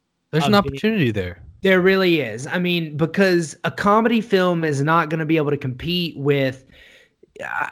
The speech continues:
Speaker 2: you know, films like, uh, Taxi Driver and, well, excuse me, that year,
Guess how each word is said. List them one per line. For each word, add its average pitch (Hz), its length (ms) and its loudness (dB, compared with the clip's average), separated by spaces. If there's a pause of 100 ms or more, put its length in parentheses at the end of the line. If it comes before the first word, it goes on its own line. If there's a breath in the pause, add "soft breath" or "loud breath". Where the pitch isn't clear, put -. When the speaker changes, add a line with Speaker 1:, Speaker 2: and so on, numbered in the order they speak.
Speaker 2:
you 170 180 2
know, 147 140 4
films 156 540 0
like, 135 600 -2
uh, 120 600 -4
Taxi 135 520 -4
Driver 110 720 -2 (360 soft breath)
and, 123 300 -4
well, 110 500 -6
excuse 147 360 0
me, 131 120 0
that 135 260 0
year, 117 200 -4